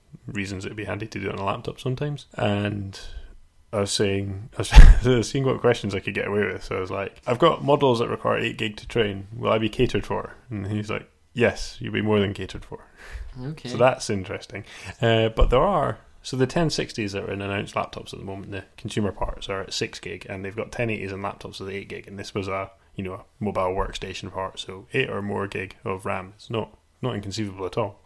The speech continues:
Speaker 2: Yeah, so it sounds like a, yeah, twelve or maybe, well, maybe not sixteen, 'cause they don't put bigger than twelve even in a Tesla.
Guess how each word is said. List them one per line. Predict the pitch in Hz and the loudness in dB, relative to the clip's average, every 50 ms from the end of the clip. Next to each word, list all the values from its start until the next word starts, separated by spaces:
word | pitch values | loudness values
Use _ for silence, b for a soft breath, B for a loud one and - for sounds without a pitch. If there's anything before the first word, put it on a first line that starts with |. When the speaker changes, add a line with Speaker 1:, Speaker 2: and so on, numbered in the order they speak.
| - - | -12 -8
Speaker 2:
Yeah, | 135 120 107 98 | -6 -4 -4 -6
so | 90 - 117 | -6 -10 -10
it | 110 | -8
sounds | - 127 110 104 | -8 -8 -6 -8
like | 101 - | -8 -10
a, | 101 - _ - | -12 -16 _ -14
yeah, | 143 117 104 90 85 78 - - - - - _ _ _ - - | -10 -8 -8 -8 -8 -12 -16 -20 -20 -20 -20 _ _ _ -20 -12
twelve | - - 110 98 95 90 90 90 | -8 -6 -6 -6 -6 -8 -10 -12
or | 85 85 - - | -14 -14 -14 -14
maybe, | 110 101 90 95 90 90 87 | -14 -12 -12 -12 -12 -14 -14
well, | 107 101 95 | -16 -16 -14
maybe | 101 104 98 95 | -12 -12 -12 -12
not | 92 82 - | -12 -12 -12
sixteen, | - - 104 - - - - 95 87 | -12 -12 -12 -12 -14 -16 -16 -16 -16
'cause | 87 - 98 90 | -16 -16 -14 -14
they | 98 | -14
don't | 90 - 104 98 - | -14 -14 -16 -16 -16
put | - 95 - - - - - - - 104 101 | -16 -18 -18 -18 -20 -20 -18 -14 -14 -10 -10
bigger | 104 98 - 92 90 | -8 -8 -8 -8 -8
than | 87 90 85 | -10 -10 -12
twelve | - - - 92 90 90 87 87 - - - - - - - - | -12 -12 -12 -12 -12 -12 -14 -16 -16 -20 -20 -20 -20 -20 -20 -20
even | 92 101 101 98 98 | -20 -20 -18 -18 -18
in | 92 92 92 | -18 -16 -16
a | 92 90 90 90 90 90 90 90 87 87 - _ _ _ _ _ _ _ _ _ - | -14 -14 -14 -14 -14 -14 -16 -16 -16 -18 -18 _ _ _ _ _ _ _ _ _ -16
Tesla. | - 107 101 98 - 110 104 101 101 | -12 -10 -10 -10 -10 -10 -12 -12 -14